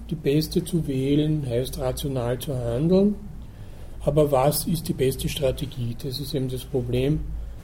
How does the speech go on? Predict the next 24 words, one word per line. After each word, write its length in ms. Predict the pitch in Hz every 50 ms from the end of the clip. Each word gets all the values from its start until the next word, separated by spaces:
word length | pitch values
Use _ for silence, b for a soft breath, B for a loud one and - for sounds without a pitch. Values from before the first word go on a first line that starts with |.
| - - - - - - -
äh, 240 | 165 151 131 131 131 131 127 123 127
das, 420 | - 135 131 123 - - - - - - - - -
äh, 400 | 170 143 127 127 131 123 123 -
zu 120 | - - 160
lösen 420 | 151 139 131 123 123 117 - - - - -
ist. 320 | - - - - - - - - - - - - - - - - - - - - B B B B B B B B B B B -
Das 140 | - -
einfachste 840 | 240 165 131 156 202 220 202 - 202 190 185 180 - - - 196 175
Spiel 540 | - - - - 170 175 202 220 226 214 185
und 180 | 170 160 160
das 280 | 165 156 151 - - -
in 220 | 175 156 151 147 139
der 280 | 147 143 139 139 139 135 139 - - - - - - - - - - - - - - - - - - - - - -
Theory 260 | 175 160 147 147 151
of 120 | 143 143 -
Games 420 | - 127 127 139 156 160 160 -
auch 160 | 151 139 135 - - -
ausführlich 600 | 151 147 143 - - - 165 151 143 147 143 143
behandelt 520 | - - 139 127 123 135 156 170 165 160 170
wird, 280 | 165 165 165 160 165
ist 200 | 170 156 - - 165
eben, 180 | 147 147 143
wie 80 | 143 143
gesagt, 400 | 143 143 - - 143 135 135